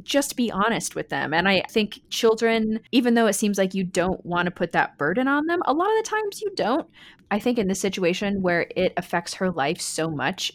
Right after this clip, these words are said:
you have to be honest with her. I think Janeway really is Aunt Kathy in this episode as well.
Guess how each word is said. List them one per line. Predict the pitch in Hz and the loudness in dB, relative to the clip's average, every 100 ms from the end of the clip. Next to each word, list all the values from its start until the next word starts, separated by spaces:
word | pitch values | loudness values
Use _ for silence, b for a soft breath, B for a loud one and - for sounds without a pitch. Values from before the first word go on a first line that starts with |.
| _ | _
you | 190 185 | 0 0
have | - 185 175 | 0 0 0
to | 180 | -4
be | 180 | -4
honest | 147 139 139 185 - - | -2 -2 -4 -6 -8 -10
with | - - | -8 -4
her. | - 131 175 B - | -2 0 -2 B 0
I | 190 | 2
think | - 240 - - | 4 -2 -2 0
Janeway | 196 196 185 | 2 4 2
really | 165 175 170 | 2 0 0
is | 170 | -2
Aunt | - 180 170 | -2 -4 -2
Kathy | 185 175 190 190 208 - | 0 0 0 -4 -6 -2
in | 190 | -2
this | 180 190 | 0 -4
episode | 185 180 175 | -4 -2 -4
as | 175 - | -4 0
well. | 160 165 170 | 2 4 2